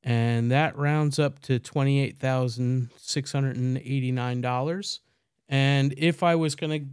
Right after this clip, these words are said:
go even higher, I too would pick out the J V C N Z nine for twenty-six thousand dollars and pair that with, uh, the quote that I got for my own theater for a Stewart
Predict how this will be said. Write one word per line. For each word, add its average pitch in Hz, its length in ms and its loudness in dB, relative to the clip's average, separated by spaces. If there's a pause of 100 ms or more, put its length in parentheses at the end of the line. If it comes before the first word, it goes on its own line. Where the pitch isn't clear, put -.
(220)
go 151 540 4
even 175 500 2
higher, 151 560 2
I 135 280 0
too 139 380 2
would 131 260 0
pick 143 220 -2
out 131 280 0
the 131 80 -8
J 131 240 0
V 131 160 0
C 131 520 -2
N 135 220 0
Z 135 220 2
nine 127 480 2
for 123 160 -10
twenty-six 127 640 -4
thousand 123 440 -4
dollars 120 560 -4 (480)
and 123 200 4
pair 143 200 4
that 135 380 2
with, 131 380 -2
uh, 127 200 0
the 117 140 -6
quote - 460 -2
that 151 120 0
I 147 220 0
got 143 320 0
for 139 160 -8
my 131 220 0
own 165 260 2
theater 135 420 0
for 120 240 -4
a 120 60 -2
Stewart 139 500 0